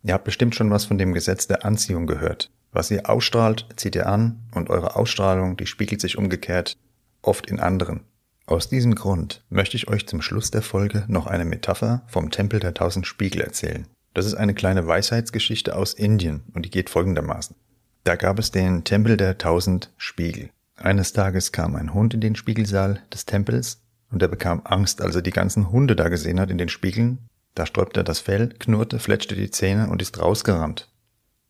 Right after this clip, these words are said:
Ab diesem Zeitpunkt hat der Hund gedacht, die ganze Welt besteht aus knurrenden und bedrohlichen Hunden.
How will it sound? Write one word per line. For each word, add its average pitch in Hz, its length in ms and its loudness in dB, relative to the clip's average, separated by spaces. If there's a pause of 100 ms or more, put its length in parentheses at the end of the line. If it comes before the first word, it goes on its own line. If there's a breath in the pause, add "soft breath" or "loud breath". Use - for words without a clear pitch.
(100)
Ab 101 200 -2
diesem 95 280 0
Zeitpunkt 104 800 0 (160)
hat - 180 -4
der 92 100 2
Hund 98 180 2
gedacht, - 540 0
die 101 120 -4
ganze 101 320 2
Welt 98 180 0
besteht 92 300 -2
aus 82 200 -2
knurrenden 101 560 4
und 87 420 -4
bedrohlichen 95 500 0
Hunden. 104 400 2